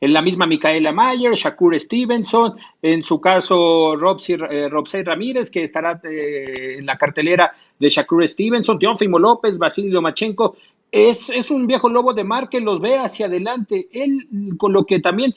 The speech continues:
en su momento detallaba Bob Arum, él no es un hombre de, eh, una sola noche o marcar su empresa bajo el nombre de un solo boxeador, como lo hizo en, en dado momento Don King con Julio César Chávez, un one-man show,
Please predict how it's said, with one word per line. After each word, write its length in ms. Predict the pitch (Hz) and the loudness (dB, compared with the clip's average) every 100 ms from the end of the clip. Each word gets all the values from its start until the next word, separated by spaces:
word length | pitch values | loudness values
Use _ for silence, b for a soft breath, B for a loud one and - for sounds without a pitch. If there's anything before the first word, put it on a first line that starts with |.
| b b - | b b -4
en 420 | 185 185 185 180 | -2 0 0 0
su 160 | - | 2
momento 400 | 196 196 233 220 | 2 2 2 2
detallaba 460 | 196 185 170 196 208 | 4 4 4 4 4
Bob 240 | 185 185 | 2 0
Arum, 240 | 185 170 165 | 0 0 -4
él 320 | 226 247 233 | -4 -2 -2
no 240 | 240 233 240 | -2 -2 -2
es 240 | 226 - | -4 -6
un 200 | 226 226 - | -8 -10 -6
hombre 500 | 240 233 247 247 220 | -4 0 2 2 2
de, 420 | 190 185 185 180 | 2 2 2 0
eh, 60 | 185 | 0
una 320 | 226 226 214 | -2 -2 -4
sola 320 | - 214 196 | -2 0 2
noche 440 | 196 240 - 262 b b b | 2 2 2 -2 b b b
o 120 | 175 | 2
marcar 400 | 185 180 185 233 | 4 2 0 -4
su 120 | 226 | 0
empresa 440 | 196 202 214 220 240 165 | -2 0 0 0 -2 0
bajo 300 | 175 - 165 | -2 0 -4
el 100 | 180 | -2
nombre 320 | 220 214 208 | -4 -2 -2
de 80 | 180 | -2
un 240 | 208 208 | -2 -6
solo 480 | - 214 214 208 185 | -2 0 4 4 4
boxeador, 640 | 170 - - 165 226 240 | 0 -2 -4 2 2 2
como 200 | 185 165 | -2 -2
lo 120 | 170 | 0
hizo 160 | 180 185 | 0 -2
en, 120 | 160 170 156 | -4 -2 -2
en 80 | 151 | -2
dado 180 | 170 170 | -4 -4
momento 500 | 143 170 160 175 - b b | -4 -6 -2 -2 -2 b b
Don 240 | 143 180 | 0 0
King 180 | 190 190 | -2 -8
con 160 | 185 151 | -6 -4
Julio 220 | 160 151 | -2 -2
César 300 | 175 160 156 | -2 -4 -6
Chávez, 340 | 175 156 151 | -4 -4 -4
un 160 | 190 180 | -4 0
one-man 300 | 190 185 180 | 0 0 -2
show, 380 | - 202 262 | 2 2 2